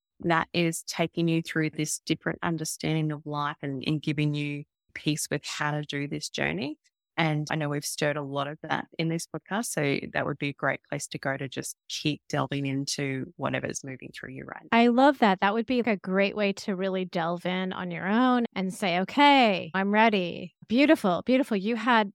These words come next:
Speaker 2: so many beautiful things to say about fear and courage today, and they're so encouraging.
Speaker 1: Mm.
Speaker 2: So with that being said, any last words that you would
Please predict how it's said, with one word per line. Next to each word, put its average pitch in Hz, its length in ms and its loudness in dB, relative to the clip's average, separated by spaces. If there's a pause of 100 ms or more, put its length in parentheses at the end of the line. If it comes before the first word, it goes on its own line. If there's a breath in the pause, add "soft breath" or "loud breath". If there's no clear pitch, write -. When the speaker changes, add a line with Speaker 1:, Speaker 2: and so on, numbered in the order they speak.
(340)
Speaker 2:
so - 320 0
many 277 180 6
beautiful 202 400 4
things 180 320 -4
to 190 100 -2
say 175 400 0
about 175 320 -2
fear 202 360 2
and 180 200 -4
courage 190 440 -2
today, 202 580 2
and 185 400 2
they're 233 140 6
so 311 200 8
encouraging. 262 800 6
Speaker 1:
Mm. 180 140 -2 (680)
Speaker 2:
So 262 420 6
with 247 160 0
that 277 200 4
being 330 240 -2
said, 247 380 2
any 262 340 0
last 220 460 2
words 196 340 -2
that 190 300 0
you 190 220 2
would 208 240 4